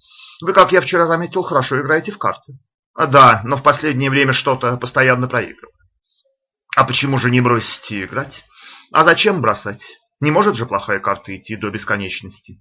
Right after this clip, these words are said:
Пойдет и хорошая». «Вот именно. Плохие карты кончаются, и появляется козырный туз. Но чтоб его дождаться, надо играть довольно долго». «Но надо, чтобы в колоде был козырный туз», напоминает Беннет, поняв прозрачный намек.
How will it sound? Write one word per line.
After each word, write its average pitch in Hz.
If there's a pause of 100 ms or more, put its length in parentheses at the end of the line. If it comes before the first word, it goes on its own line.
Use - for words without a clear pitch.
Пойдет 98
и 107
хорошая». 113 (260)
«Вот 208
именно. 220 (280)
Плохие 123
карты 117
кончаются, - (220)
и 117
появляется 107
козырный 101
туз. - (460)
Но 143
чтоб -
его 170
дождаться, 123
надо 139
играть 101
довольно 139
долго». 123 (680)
«Но 156
надо, 151
чтобы 139
в -
колоде 131
был 127
козырный 123
туз», -
напоминает 87
Беннет, 82
поняв 98
прозрачный 92
намек. 98